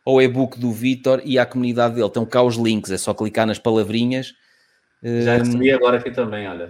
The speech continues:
Speaker 2: Tá aqui o link. Ok.
Speaker 1: Pronto. Então podem assistir ao replay durante mais sete dias. Vai estar o vídeo completo disponível para vocês verem.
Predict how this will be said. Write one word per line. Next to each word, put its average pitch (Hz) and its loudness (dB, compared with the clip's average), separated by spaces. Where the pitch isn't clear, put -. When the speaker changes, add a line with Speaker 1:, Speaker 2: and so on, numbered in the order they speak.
Speaker 2:
Tá 95 -10
aqui 95 -16
o 98 -10
link. 135 -10
Ok. 104 -12
Speaker 1:
Pronto. 101 -2
Então 113 2
podem 117 2
assistir 120 0
ao 117 6
replay 123 4
durante 120 2
mais 113 0
sete 113 -2
dias. 117 0
Vai 117 0
estar 113 2
o 113 -4
vídeo 113 -2
completo 117 -2
disponível 107 -2
para 110 0
vocês 107 -2
verem. 90 0